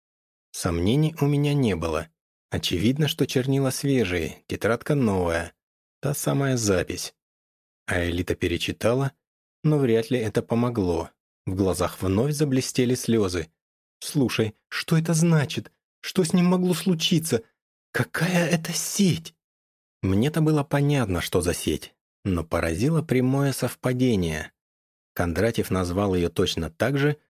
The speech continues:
разве что со строчной буквы. И что Паша — это Савельев, а Кленов — это Кленов, тоже ясно. Ипполит Семенович догадался, что в этих двух смертях с разницей во много лет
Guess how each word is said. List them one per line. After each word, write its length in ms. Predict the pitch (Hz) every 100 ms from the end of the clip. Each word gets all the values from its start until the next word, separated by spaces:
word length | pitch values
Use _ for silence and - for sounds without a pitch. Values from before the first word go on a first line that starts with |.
| _
разве 380 | 120 127 151 151
что 240 | - 151
со 140 | 131 135
строчной 520 | - 147 135 139 131
буквы. 520 | 127 123 95 85 82 - _ _ _ _ _ _ 98
И 40 |
что 200 | - 90
Паша — 400 | - 107 101 95 87
это 180 | 92 82
Савельев, 640 | - 92 113 117 87 85 -
а 120 | 98
Кленов — 400 | - 107 98 -
это 140 | -
Кленов, 500 | - 98 127 156 143 - _ _ _
тоже 240 | 156 98
ясно. 440 | 87 80 - - - _ _ _ _ _ _
Ипполит 500 | 95 - 85 113 123
Семенович 600 | - 95 117 135 127 117
догадался, 680 | 123 117 117 120 101 90 -
что 240 | - 95
в 60 | 101
этих 260 | 110 92 90
двух 320 | 95 113 -
смертях 640 | - 87 78 - 127 117
с 100 | -
разницей 520 | 107 123 110 101 101
во 120 | 92 95
много 400 | 104 113 87 85
лет 300 | 87 127